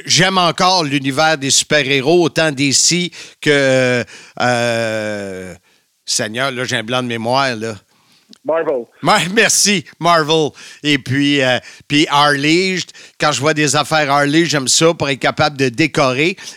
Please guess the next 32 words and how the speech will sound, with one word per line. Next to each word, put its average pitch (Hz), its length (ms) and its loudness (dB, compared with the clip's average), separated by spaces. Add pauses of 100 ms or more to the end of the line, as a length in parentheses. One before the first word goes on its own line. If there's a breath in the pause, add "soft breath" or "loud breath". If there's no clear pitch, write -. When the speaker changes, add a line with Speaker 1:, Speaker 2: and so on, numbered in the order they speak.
Speaker 1:
Mais 170 340 2
un 151 140 0
collectionneur 165 920 2 (260 loud breath)
veut 175 480 2 (200 loud breath)
avoir 143 640 2
le 135 120 -6
plus 175 380 0
possible. 160 640 0 (300 loud breath)
Euh, 127 460 -2 (420 loud breath)
tu 165 80 2
sais, 165 80 4
comme 113 180 -4
toi, 165 220 2
vingt 135 260 -2
et 160 100 4
une 170 120 0
ceintures, 151 520 2
là, 120 120 -2
on 107 80 -8
comprend 139 500 -2
que, 107 400 -2 (420 loud breath)
euh, 104 240 -6 (760 loud breath)
dans 147 140 2
le 143 80 -2
monde, 175 420 2
là, 151 320 2
il 127 40 -4
doit 120 140 -4
pas 160 140 -2
en 165 80 -2
avoir, 156 260 2
euh, 123 460 -2